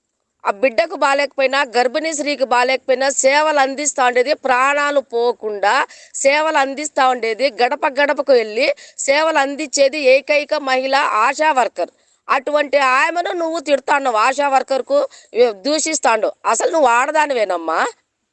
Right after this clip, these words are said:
నీకేం తెలుసు వ్యవస్థల గురించి, ఏం తెలుసు ఉద్యోగుల గురించి, నీకేం తెలుసు నువ్వు ఇన్ని మాట్లాడుతాండవు? అంగన్వాడీలకు చదువు రాదంట, ఊరికే పదివేలు జీతం ఇస్తాండారంట.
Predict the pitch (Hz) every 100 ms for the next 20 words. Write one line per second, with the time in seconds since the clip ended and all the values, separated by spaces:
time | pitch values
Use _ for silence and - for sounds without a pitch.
0 | _ _ - 302 302 330 381 330 359 339
1 | 294 190 _ _ - 262 349 - 339 320
2 | 302 302 285 302 339 302 294 330 311 302
3 | 320 311 269 240 311 349 330 330 294 285
4 | 285 262 277 - 262 285 339 339 370 381
5 | 359 349 320 311 302 277 277 277 262 254
6 | 247 233 240 - - - - 233 196 262
7 | 294 302 302 302 359 - - - _ -
8 | 277 320 370 320 247 233 208 196 185 254
9 | 539 _ _ 254 330 349 359 311 262 269
10 | 285 330 262 302 320 294 254 262 247 233
11 | 214 214